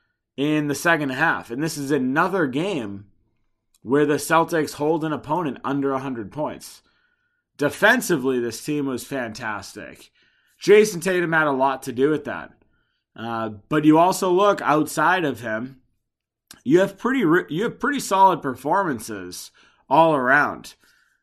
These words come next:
Uh, Al Horford, great defensive night, tossed in a block. Uh, Robert Williams,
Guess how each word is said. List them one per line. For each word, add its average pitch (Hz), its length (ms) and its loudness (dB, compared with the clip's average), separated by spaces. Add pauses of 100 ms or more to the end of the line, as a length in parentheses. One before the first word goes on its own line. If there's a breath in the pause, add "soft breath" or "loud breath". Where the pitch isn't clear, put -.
(140)
Uh, 117 300 -4
Al 160 260 6
Horford, 175 600 2
great 127 420 0
defensive 143 540 -2
night, 127 420 -4
tossed 127 360 -4
in 135 100 -4
a 127 40 -6
block. 120 540 -2 (460 soft breath)
Uh, 113 400 -4 (260)
Robert 156 480 4
Williams, 170 760 0